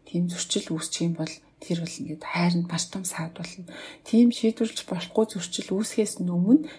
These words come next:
жижиг зөрчил дээр ингээд хэрдэж маргалдаач болохоо учраа болоод урагшаа явахгүй бол болтгүй. Тэгжээж одоо нэг нэгнийхээ ингээд сэтгэлийг уудлаад,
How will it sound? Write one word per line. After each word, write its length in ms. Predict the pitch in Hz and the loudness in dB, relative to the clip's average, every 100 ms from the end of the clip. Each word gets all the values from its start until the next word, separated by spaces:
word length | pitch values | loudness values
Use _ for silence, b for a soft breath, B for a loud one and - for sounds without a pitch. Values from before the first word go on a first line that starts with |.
| B | B
жижиг 340 | 170 233 247 202 | -2 2 2 2
зөрчил 400 | 175 - 180 175 | -6 -4 -4 0
дээр 180 | 196 233 196 | 6 6 6
ингээд 260 | 175 165 - B B B B _ | 0 -2 -6 B B B B _
хэрдэж 440 | - 180 175 - - | -10 -6 -6 -6 -2
маргалдаач 480 | 170 175 175 185 190 - | 0 0 0 -2 -4 -4
болохоо 340 | 175 170 - 226 | -4 -2 0 0
учраа 320 | - - 220 202 | 0 4 6 6
болоод 340 | - 175 175 - _ - | 2 -4 -6 -14 _ -8
урагшаа 420 | 175 - - 185 | -6 -4 -2 -2
явахгүй 480 | 175 170 - - 220 | -2 -4 -8 2 6
бол 140 | 302 - B B B - | 6 2 B B B -16
болтгүй. 720 | 165 - - 151 170 185 180 - - | -12 -12 -2 2 4 4 2 -6 -12
Тэгжээж 420 | - 175 175 220 - - B B B 175 | -2 0 4 2 2 -8 B B B -8
одоо 480 | 175 175 170 - - _ - - | -4 -2 -2 -4 -10 _ -20 -10
нэг 160 | - 185 175 | -4 0 4
нэгнийхээ 560 | 170 165 175 170 170 | 4 4 2 0 -2
ингээд 240 | 170 165 - | -2 -2 -4
сэтгэлийг 440 | - 175 196 185 | -2 2 4 4
уудлаад, 640 | 175 170 170 - 175 175 | 2 0 -2 -2 0 0